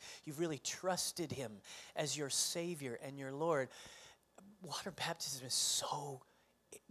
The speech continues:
good. It's so important to do. There's something that happens in your life when you obey the Lord in that way. And I'll talk about it as we get a little closer about what we believe about baptism. But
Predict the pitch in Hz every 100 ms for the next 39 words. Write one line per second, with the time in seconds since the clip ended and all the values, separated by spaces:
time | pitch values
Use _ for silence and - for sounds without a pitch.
0 | - - 190 175 123 - - - 196 190
1 | 156 139 - 185 180 143 - 135 165 143
2 | 104 - - - - 151 147 - 202 208
3 | 202 170 147 - 180 180 143 143 135 127
4 | 120 113 - 127 135 131 123 131 135 123
5 | 120 127 117 113 107 - 107 127 160 -
6 | 165 147 147 143 135 131 147 147 143 139
7 | 151 156 - 170 - 143 - - - 147
8 | 160 151 165 165 139 160 233 262 151 139
9 | 135 123 - 123 180 - - - 180 180